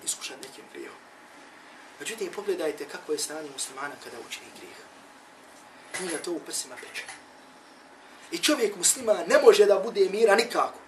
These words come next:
Da čovjek bude musliman, mu'min, koji uči Kur'an, uči sunnet Allahovog poslanika, alejhi salatu vesselam, da ustrajava na nekom grijehu ili čak da se hvali sa tim grijehom ili da čak druge poziva u taj grijeh, da Allah dželle šanuhu sačuva. Ko što danas, draga braćo, postoji.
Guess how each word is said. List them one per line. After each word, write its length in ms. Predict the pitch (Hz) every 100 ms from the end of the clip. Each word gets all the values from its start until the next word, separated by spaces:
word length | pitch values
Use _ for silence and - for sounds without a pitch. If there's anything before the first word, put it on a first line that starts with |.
| - - -
Da 80 | 170
čovjek 280 | 254 220 202
bude 200 | 262 202
musliman, 580 | 190 - 226 175 - -
mu'min, 340 | 175 - 175 151 - - -
koji 140 | 185 185
uči 260 | 285 240 214
Kur'an, 300 | 226 175 156 -
uči 260 | 269 269 226
sunnet 320 | 339 262 220
Allahovog 400 | 220 240 208 -
poslanika, 440 | 180 196 214 190
alejhi 220 | 185 175
salatu 380 | - 208 190 -
vesselam, 320 | 277 302 294 285 - -
da 160 | 220 330
ustrajava 640 | - 262 320 285 240 233
na 80 | 277
nekom 360 | 254 233 214
grijehu 460 | 208 262 302 294 370 -
ili 200 | 233 233
čak 180 | 302 240
da 80 | 233
se 160 | 240
hvali 340 | 220 294 302 269
sa 140 | 262
tim 200 | - 233
grijehom 360 | 226 269 233 226 -
ili 100 | 220
da 120 | 220
čak 180 | 226 262
druge 280 | 339 339 233
poziva 300 | 220 208 196
u 80 | 175
taj 160 | 175
grijeh, 160 | 175 175
da 80 | 180
Allah 180 | 196 170
dželle 160 | 165
šanuhu 260 | - - 170
sačuva. 440 | 226 214 156 - - - - - - - - - -
Ko 100 | -
što 140 | 185
danas, 240 | 220 220 185
draga 240 | 196 160
braćo, 220 | 196 - -
postoji. 400 | 208 - 220